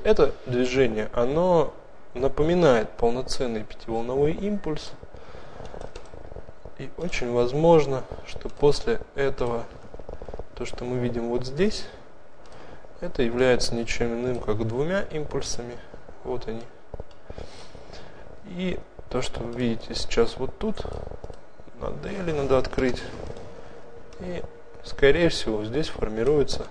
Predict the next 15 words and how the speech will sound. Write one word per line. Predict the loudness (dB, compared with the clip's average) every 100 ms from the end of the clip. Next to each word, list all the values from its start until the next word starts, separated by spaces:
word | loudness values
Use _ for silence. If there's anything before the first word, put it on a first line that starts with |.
| -10 -12 -12 -8 -8 -8 -6 -2
полноценное | -2 0 2 2 2 0
пятиволновое | -2 -4 0 2 4 4 4
движение. | 4 0 -2 -4 -6 -8 -10 -10 -10 -12 -12 -10 -10 -10 -10 -10 -10 -10 -6
Вот. | -2 2 0 0 -6 -14 -12 -12 -12 -12 -12 -12
Как | -2 0 2
я | 2
это | 2
смотрю. | 0 0 0 0 -4 -8 -10 -14 -12 -12 -10 -10 -10 -10 -10 -10 -10 -12 -8
То | -4
есть, | -2 -2
если | 8 8 8 4 2 0 -12 -12 -12 -12 -10 -10 -10 -10 -10 -12 -12 -6
мы | -4
ещё | -2 -2
посмотрим | -2 0 4 4 4 0
вот | -2 -4